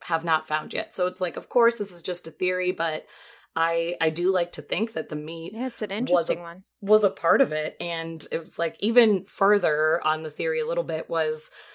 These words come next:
Speaker 1: um, the talk of getting access to seafood, like fish and shellfish,
Speaker 2: Oh,
Speaker 1: which,
Speaker 2: yeah,
Speaker 1: like,
Speaker 2: yeah,
Speaker 1: also
Speaker 2: yeah.
Speaker 1: came in time. And that has,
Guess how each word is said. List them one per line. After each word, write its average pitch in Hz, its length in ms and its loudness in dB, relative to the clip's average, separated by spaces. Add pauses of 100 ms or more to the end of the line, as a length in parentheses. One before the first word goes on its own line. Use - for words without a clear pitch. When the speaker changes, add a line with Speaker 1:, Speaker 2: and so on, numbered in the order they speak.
(280)
Speaker 1:
um, 156 500 0
the 180 100 4
talk 165 420 4
of 151 320 0
getting 160 260 2
access 160 380 2
to 165 120 0
seafood, 240 800 0
like 156 200 -2
fish 160 400 -4
and 151 140 -6
shellfish, 160 640 0
Speaker 2:
Oh, - 140 -4
Speaker 1:
which, 220 260 0
Speaker 2:
yeah, 175 60 0
Speaker 1:
like, 170 140 0
Speaker 2:
yeah, - 80 -2
Speaker 1:
also 185 280 2
Speaker 2:
yeah. 190 60 -4
Speaker 1:
came 190 220 0
in 202 100 0
time. 190 400 2
And 170 160 -4
that 156 240 0
has, 156 460 -4